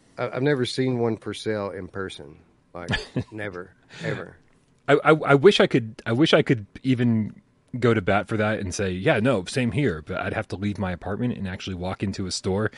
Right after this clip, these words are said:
Speaker 2: and go, "Oh, look, there's one." But I, but I, but I don't leave my apartment or, or, or really go anywhere. Um, so it's always, so it's always fascinating to me when I go on Amazon and it's like, "Hey, they, they're available right now." And then I post it in Discord, and then, you know, like, five minutes later, they're all gone.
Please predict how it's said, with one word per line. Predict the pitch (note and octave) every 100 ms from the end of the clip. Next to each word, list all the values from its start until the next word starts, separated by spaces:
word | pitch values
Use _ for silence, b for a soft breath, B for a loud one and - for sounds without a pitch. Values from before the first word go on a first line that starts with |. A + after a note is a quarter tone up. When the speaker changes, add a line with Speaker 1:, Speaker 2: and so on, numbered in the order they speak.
| B -
Speaker 2:
and | G2+
go, | G2+ G2+
"Oh, | C3+ E3+
look, | G3 -
there's | D3+ C3+
one." | F3 A#2 D#2+ b b b -
But | A2
I, | A#2 - _ _ - - -
but | D3 B2+
I, | B2
but | A2+ A#2
I |
don't | A2+ A#2 G#2+
leave | A2+ A2+
my | A2
apartment | F2+ - G2+ E2+ E2+ -
or, | F#2+
or, | - F#2+ F2 E2+
or | - F#2 E2+ D#2 G#2 -
really | G2 G#2 G#2+ G2
go | E2 A2 A2
anywhere. | F2+ E2+ D#2+ - - B B B
Um, | G#2+ G2 G#2
so | - C3+
it's | C3
always, | E3 C#3 G#2
so | C#3+
it's | C3
always | D3+ -
fascinating | B2 - A2+
to | G2+
me | A2+
when | G#2
I | F#2
go | F#2 F#2+
on | F#2
Amazon | G#2 E2+ F2 E2
and | E2+
it's | F2
like, | F#2 -
"Hey, | E3+ F#2+ -
they, | G#2 G2+
they're | A#2+ D3
available | A#2 E3+ D3 G2
right | B2 C3
now." | D3+ D3
And | F#2
then | G2
I | G2
post | B2 -
it | -
in | G2+
Discord, | D#3 - F#2 F2+ B B B
and | G#2+ G#2
then, | G2 G2 F#2+ F#2 -
you | G2
know, | F2 E2+
like, | E2 _ _
five | G2 F#2
minutes | F2+ F2 G2+
later, | F#2 D#2+
they're | E2+ E2
all | E2
gone. | F2 E2+ D#2